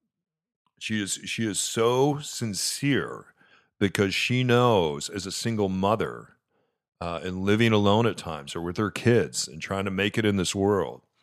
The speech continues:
how important these little homes can be sometimes 'cause of the, the, the piggy banks that launch you into the future for the rest of your life. And, and, and to see Zach,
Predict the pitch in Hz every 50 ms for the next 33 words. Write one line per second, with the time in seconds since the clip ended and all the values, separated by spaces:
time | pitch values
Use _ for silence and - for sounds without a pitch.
0 | _ - _ _ _ _ _ - - 110 104 104 104 98 90 - - 143 160 151
1 | 113 101 98 95 92 90 87 110 110 101 82 85 107 123 147 156 135 - - 98
2 | 82 85 78 - - 87 80 - 90 82 80 80 82 80 - - 98 87 90 92
3 | 92 90 87 82 - - 104 98 95 90 92 87 - - 143 196 190 165 107 87
4 | 85 80 73 71 73 - 104 87 69 73 98 95 101 110 110 - - 113 107 107
5 | 110 107 98 90 82 - 104 127 185 - - - 65 - - 90 87 90 98 101
6 | - - 107 98 90 87 95 123 147 - - - - _ _ _ - - - -
7 | - _ _ _ - 92 92 92 92 92 90 92 92 92 92 90 - - 98 95
8 | 92 92 95 92 92 92 92 95 - _ - 101 104 107 107 - - 143 139 135
9 | 120 110 123 139 180 190 117 - - - - - -